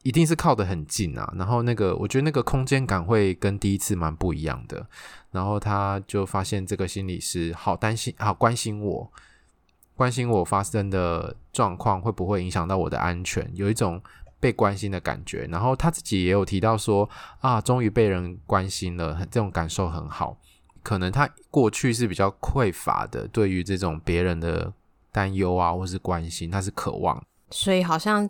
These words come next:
Speaker 2: 在治疗关系的提供，就对他来说已经是一个让他非常感动，然后很喜欢的感受。
Speaker 1: 嗯，就中了，中了。<laughs> 然后第三次的时候，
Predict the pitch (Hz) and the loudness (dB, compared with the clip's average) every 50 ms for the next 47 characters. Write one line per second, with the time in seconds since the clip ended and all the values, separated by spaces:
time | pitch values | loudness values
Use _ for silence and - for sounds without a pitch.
0 | - - - 214 202 190 185 - - 226 202 180 165 160 165 165 175 175 - - | -4 -2 0 2 2 2 2 0 2 2 4 4 4 2 2 0 -2 -6 -10 -16
1 | - - - - 190 180 180 185 - - 185 185 175 180 165 151 156 - _ - | -18 -18 -4 0 0 0 0 0 -2 -2 -4 -2 -2 -2 -4 -4 -6 -8 _ -8
2 | - 170 160 151 - 165 160 156 160 175 - _ - 180 175 180 175 170 170 156 | -6 -6 -6 -2 0 0 0 0 -4 -8 -8 _ -6 -2 0 0 0 2 2 2
3 | 151 147 143 147 - - 156 151 139 147 - 156 160 165 165 - - 170 156 143 | 2 0 -2 -4 -2 -2 -2 -2 -2 -2 -2 -2 -2 -2 -4 -4 -4 -4 -6 -6
4 | 135 - _ 151 147 - - - 175 - _ _ _ _ _ _ _ _ - 202 | -8 -8 _ -4 -4 -2 -4 -6 -8 -10 _ _ _ _ _ _ _ _ -4 -2
5 | 196 190 196 196 190 190 - 190 185 180 170 165 160 165 - 175 143 151 156 - | 0 2 4 4 4 4 2 0 0 0 0 0 -2 -2 -2 -2 -4 -4 -2 0
6 | 180 175 160 147 143 156 170 160 151 151 - 139 147 - 156 151 147 151 156 - | 0 2 2 2 0 0 0 0 -2 -2 -2 -6 -4 -2 -2 -2 -2 -4 -6 -6
7 | 127 - - - - - - - - 180 - _ _ _ _ _ _ 113 104 95 | -8 -8 -6 -8 -6 -6 -6 -8 -8 -12 -18 _ _ _ _ _ _ -8 -6 -6
8 | 90 85 87 98 - 117 - - 170 135 110 101 - - 135 113 92 82 - - | -8 -10 -8 -6 -6 -4 2 2 2 4 2 0 2 2 0 0 0 -6 -10 -12
9 | - - - 247 202 - 196 226 226 233 - 220 226 - - 170 - - - - | -16 0 2 2 2 2 0 0 0 0 0 0 0 0 -2 -4 -6 -8 -18 -18
10 | - - - - - - 440 571 679 - - - - - - - - 123 127 135 | -16 -16 -14 -12 -6 2 2 2 2 2 -2 -4 -6 -6 -6 0 2 2 4 6
11 | 175 196 202 214 - 370 349 302 - - - 190 185 180 175 170 175 - - 185 | 6 6 6 6 4 2 2 2 2 4 4 4 6 6 6 4 4 2 2 4
12 | 165 147 147 139 131 123 120 131 147 151 143 135 135 | 4 4 4 2 2 2 4 4 6 4 4 2 -2